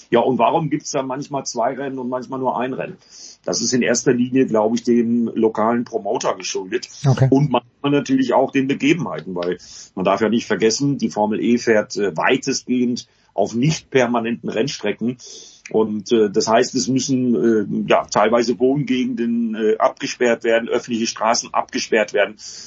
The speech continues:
Speaker 1: Das klappt in dem einen oder anderen Fall leichter als in dem einen oder anderen Fall.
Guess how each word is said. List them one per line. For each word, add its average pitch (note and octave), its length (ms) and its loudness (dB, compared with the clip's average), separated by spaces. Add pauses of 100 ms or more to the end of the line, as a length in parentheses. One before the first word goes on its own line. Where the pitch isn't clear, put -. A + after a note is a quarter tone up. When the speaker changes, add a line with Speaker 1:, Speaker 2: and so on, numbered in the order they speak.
(160)
Speaker 1:
Das - 220 0
klappt - 360 0
in C3 140 0
dem B2 140 -2
einen A#2+ 340 -2
oder A2+ 180 0
anderen A2+ 260 -2
Fall G#2+ 360 0
leichter A2 640 2 (440)
als G#2 260 0
in - 120 -2
dem G#2+ 120 -2
einen G#2 240 0
oder F#2 160 2
anderen C3+ 300 2
Fall. G2+ 320 -4